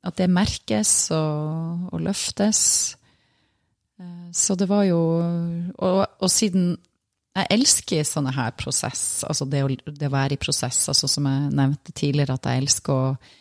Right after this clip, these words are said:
være med når andre folde seg selv ut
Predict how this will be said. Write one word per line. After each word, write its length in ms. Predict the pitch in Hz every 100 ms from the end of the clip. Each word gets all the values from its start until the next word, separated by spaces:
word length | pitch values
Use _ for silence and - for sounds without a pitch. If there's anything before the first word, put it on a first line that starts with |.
| _ -
være 320 | 143 147 143
med 200 | 143 143
når 100 | 139 113
andre 540 | 156 175 180 156 135 131 _ _ _ _ _ - - - _ _ _ _ _ _ -
folde 380 | - 175 156
seg 160 | 156 151
selv 320 | - 156 147
ut 460 | 123 143 143 -